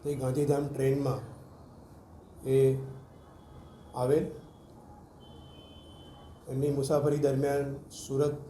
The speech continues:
રેલવે સ્ટેશન ઉપર પોલીસની પ્રેઝન્સને વધારે હાજરીને જણાઈ આવતા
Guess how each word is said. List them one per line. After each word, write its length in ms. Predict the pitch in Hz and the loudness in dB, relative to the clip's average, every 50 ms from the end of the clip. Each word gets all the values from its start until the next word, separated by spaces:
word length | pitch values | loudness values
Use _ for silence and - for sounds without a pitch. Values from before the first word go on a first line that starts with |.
| - - - - - - - - - - - - - - - - - - | -18 -20 -20 -20 -20 -20 -20 -20 -20 -20 -20 -20 -20 -20 -20 -18 -10 -2
રેલવે 300 | 127 135 131 131 147 143 | 0 0 2 4 4 2
સ્ટેશન 300 | - 160 139 131 143 143 | 2 0 0 0 2 2
ઉપર 340 | 143 135 135 143 139 - - - - - - - - - - - - - - - - - - - - - - - - - - - - - - - - - - - - - - | 2 2 2 2 0 0 -2 -6 -14 -18 -20 -20 -20 -20 -20 -20 -20 -20 -20 -20 -20 -20 -20 -20 -20 -20 -20 -20 -20 -20 -20 -20 -20 -20 -20 -20 -20 -20 -20 -20 -20 -10 -6
પોલીસની 400 | 135 135 143 143 - 151 151 139 | -2 -2 -2 -2 0 -2 -2 0
પ્રેઝન્સને 960 | - 139 131 127 131 135 143 143 - - - - - - - 135 135 139 135 131 131 | 0 0 0 2 2 2 2 0 -2 -4 -8 -12 -14 -12 -8 -4 -2 -2 -2 -2 -2
વધારે 280 | 135 131 135 139 143 | -2 0 0 0 2
હાજરીને 1160 | 135 127 123 120 131 139 135 139 135 139 - - - - - - - - - - - 131 135 139 | 2 0 0 0 -2 -2 -2 -2 -2 -6 -10 -14 -18 -20 -20 -20 -20 -20 -18 -10 -4 -2 -2 0
જણાઈ 280 | 131 131 131 139 143 143 | 2 2 4 4 4 4
આવતા 400 | 139 147 151 147 151 135 131 | 2 2 2 2 0 -2 -2